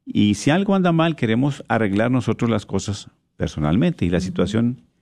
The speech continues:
Speaker 1: es, es, es simple, es sencilla. No las hemos podido arreglar, y por eso está un caos, y por eso está ese problema, ese pleito.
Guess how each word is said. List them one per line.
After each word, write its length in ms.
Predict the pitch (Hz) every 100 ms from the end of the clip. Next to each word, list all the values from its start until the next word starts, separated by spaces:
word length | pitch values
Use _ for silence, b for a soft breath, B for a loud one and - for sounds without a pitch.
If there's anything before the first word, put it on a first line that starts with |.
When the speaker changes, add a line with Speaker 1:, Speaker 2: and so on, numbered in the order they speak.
| _ _
Speaker 1:
es, 320 | 107 104 - -
es, 520 | 107 104 - - - _ _
es 140 | 107 98
simple, 300 | 208 202 110
es 60 |
sencilla. 380 | 123 110 202 156 -
No 160 | 104
las 180 | 110 107
hemos 220 | 113 107
podido 240 | - 117 120
arreglar, 460 | 156 175 190 185 190 b b _
y 80 | 113
por 180 | - 101
eso 140 | 92
está 240 | 92 90 82
un 140 | 80
caos, 340 | - 160 135
y 40 | 95
por 160 | 85
eso 120 | 85 80
está 320 | - 71 80 - -
ese 180 | 85
problema, 420 | - 78 73 64 62
ese 140 | -
pleito. 320 | - - -